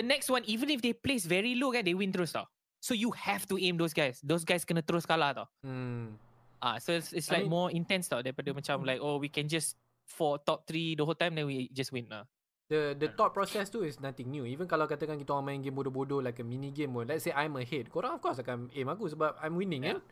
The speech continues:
Speaker 2: It, it's
Speaker 1: Yeah.
Speaker 2: a normal thing. Um, and I, I, what you're saying tu I think betul juga. Tapi again, the context of, uh, what if ada team yang working together behind the scenes? Itu yang,
Speaker 1: Yeah,
Speaker 2: uh,
Speaker 1: yeah.
Speaker 2: that one I legit don't know macam mana nak solve.
Speaker 1: Recorded voice comms, only way.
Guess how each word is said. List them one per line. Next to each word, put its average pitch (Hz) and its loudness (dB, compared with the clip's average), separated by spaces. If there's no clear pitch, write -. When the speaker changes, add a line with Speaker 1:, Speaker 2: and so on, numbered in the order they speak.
Speaker 2:
It, 214 4
it's 226 2
Speaker 1:
Yeah. 214 4
Speaker 2:
a 175 0
normal 185 -2
thing. 123 -8
Um, 131 0
and 139 -6
I, 139 0
I, 143 -4
what 151 0
you're 156 2
saying 185 -4
tu 196 -2
I 147 -4
think 180 -4
betul 120 -2
juga. 156 -2
Tapi 180 -6
again, 147 -4
the 135 -4
context 165 -4
of, 143 0
uh, 123 -2
what 165 2
if 151 -8
ada 139 -4
team 151 -6
yang 127 -4
working 131 -2
together 131 -6
behind 120 -6
the 127 -4
scenes? 120 -10
Itu 180 -4
yang, 143 0
Speaker 1:
Yeah, 135 -12
Speaker 2:
uh, 135 -6
Speaker 1:
yeah. - -2
Speaker 2:
that 151 4
one 185 6
I 160 4
legit 156 -2
don't 143 -4
know 135 -6
macam 127 -8
mana 120 -8
nak 120 -12
solve. 120 -8
Speaker 1:
Recorded 156 0
voice 143 0
comms, 123 -2
only 143 -6
way. 123 -10